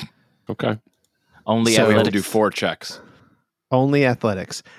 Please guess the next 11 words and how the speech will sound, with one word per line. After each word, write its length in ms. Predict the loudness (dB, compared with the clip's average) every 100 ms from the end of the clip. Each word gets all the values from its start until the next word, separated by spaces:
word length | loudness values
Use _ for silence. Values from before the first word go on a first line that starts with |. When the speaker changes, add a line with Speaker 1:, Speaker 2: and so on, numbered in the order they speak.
| -2
Speaker 3:
I 100 | 2
will 120 | 2
give 160 | 0 0
you 80 | 0
an 60 |
acrobatics 560 | 0 0 0 0 0 -4
check 360 | -2 -2 -4 -12 -20 -20 -20 _ -4
to 340 | -2 -2 -4
stop 360 | -6 -4 -2 0
your 100 | 0
fall 480 | 0 -2 -2 -6